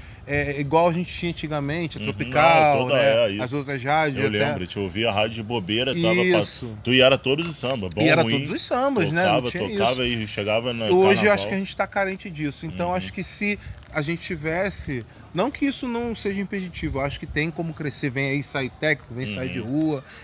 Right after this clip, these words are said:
Speaker 1: e isso
Speaker 2: É.
Speaker 1: vai fazer com que o samba cresça.
Speaker 2: Com certeza.
Speaker 1: É um refrão muito bom, né?
Speaker 2: Uhum.
Speaker 1: E, e a escola, acho que no, no ensaio de quinta-feira passada, a gente viu isso,
Speaker 2: Isso,
Speaker 1: que,
Speaker 2: é na gravação. Muito
Speaker 1: poxa,
Speaker 2: bonito,
Speaker 1: ficou uma
Speaker 2: ficou
Speaker 1: coisa
Speaker 2: muito, é.
Speaker 1: muito bonita e eu acho que é um samba que vai crescer,
Speaker 2: Beleza,
Speaker 1: né?
Speaker 2: beleza.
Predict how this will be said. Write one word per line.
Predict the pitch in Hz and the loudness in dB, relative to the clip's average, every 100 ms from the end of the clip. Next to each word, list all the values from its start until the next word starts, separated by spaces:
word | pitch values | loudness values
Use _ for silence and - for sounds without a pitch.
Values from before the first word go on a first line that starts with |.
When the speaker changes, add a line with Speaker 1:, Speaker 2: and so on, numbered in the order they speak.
| - | -4
Speaker 1:
e | 135 | -4
isso | 143 | -2
Speaker 2:
É. | 156 | 0
Speaker 1:
vai | 170 | 0
fazer | 185 147 165 | 0 -4 -6
com | 170 | -8
que | 180 | -10
o | |
samba | - 165 165 | -8 -6 -8
cresça. | - 139 135 - - | -6 -4 -4 -8 -14
Speaker 2:
Com | 87 | -14
certeza. | 98 104 | -12 -6
Speaker 1:
É | 151 | 4
um | 185 | 4
refrão | 170 170 - 160 170 156 - - - | 4 0 0 -2 -2 -4 -14 -20 -10
muito | 143 180 214 | -2 -2 -2
bom, | 175 151 160 190 190 - - - 90 | -2 0 2 0 -6 -16 -20 -18 -4
né? | 139 160 | -2 0
Speaker 2:
Uhum. | |
Speaker 1:
E, | 175 185 190 | 0 -2 -2
e | 170 180 | 0 2
a | 190 | 4
escola, | - - 175 202 208 | 2 0 0 2 2
acho | 156 - | 0 -2
que | |
no, | 160 151 139 | -2 -2 -2
no | 135 | -4
ensaio | 127 139 135 | -2 0 0
de | |
quinta-feira | 127 139 135 139 135 | -2 -8 -6 -6 -6
passada, | 135 120 - 143 | -6 -6 -2 -2
a | 139 | -2
gente | - | -8
viu | 127 151 131 | -6 -2 0
isso, | 147 196 | 0 -2
Speaker 2:
Isso, | 208 | 0
Speaker 1:
que, | 175 131 | 0 0
Speaker 2:
é | |
na | 98 | 0
gravação. | 95 95 92 87 - 90 | -2 -2 -2 -6 -6 -8
Muito | 90 | -4
Speaker 1:
poxa, | 87 190 185 | 0 2 2
Speaker 2:
bonito, | 120 | 2
Speaker 1:
ficou | 101 170 | 0 0
uma | 175 | 2
Speaker 2:
ficou | 170 175 | 2 2
Speaker 1:
coisa | 175 180 | 0 2
Speaker 2:
muito, | 170 | 2
é. | 175 | 2
Speaker 1:
muito | 208 | 0
bonita | 208 202 165 180 190 202 | -2 0 2 2 0 0
e | |
eu | 185 | 0
acho | 190 185 | 0 -2
que | - 202 180 | -6 -8 -4
é | 180 | -6
um | 196 | -6
samba | - 196 202 | -8 -8 -8
que | |
vai | 202 202 | -8 -8
crescer, | 226 - 165 185 - | -8 -8 -8 -10 -14
Speaker 2:
Beleza, | 85 98 87 85 80 | -6 -4 -2 -4 -6
Speaker 1:
né? | 113 | -8
Speaker 2:
beleza. | 78 76 | -8 -10